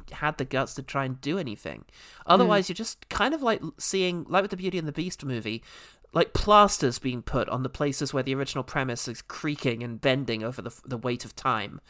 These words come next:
Speaker 1: where suddenly what seemed romantic in nineteen ninety-one suddenly seems a bit iffy.
Speaker 2: Yeah.
Speaker 1: And they just throw in little lines and dialogues and, you know, potentially lines, uh, bits of action in order to try and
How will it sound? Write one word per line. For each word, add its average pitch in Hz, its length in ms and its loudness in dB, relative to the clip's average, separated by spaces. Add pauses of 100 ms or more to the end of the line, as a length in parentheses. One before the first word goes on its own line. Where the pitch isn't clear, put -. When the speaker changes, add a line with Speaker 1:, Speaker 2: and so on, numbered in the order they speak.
(320)
Speaker 1:
where 117 380 4 (200)
suddenly 135 500 2 (140)
what 135 200 0
seemed 143 280 0
romantic 127 580 0
in 120 100 -8
nineteen 123 320 -6
ninety-one 120 720 0 (360)
suddenly 135 400 2
seems 127 280 0
a 123 60 -2
bit - 300 -2
iffy. 131 500 0 (140)
Speaker 2:
Yeah. 156 360 0
Speaker 1:
And 131 140 2
they 131 80 2
just - 220 -4
throw 143 360 6
in 135 180 4
little 123 300 -2
lines 123 420 -2
and 110 140 -6
dialogues 113 600 0
and, 113 180 -10 (420)
you 127 100 -6
know, 117 80 -2
potentially 123 380 -6
lines, 117 400 -4
uh, 113 160 -4 (480)
bits - 220 0
of 120 60 -4
action 120 380 -2
in 101 100 -10
order 120 220 -6
to 110 320 -6
try 123 300 -2
and 110 280 -6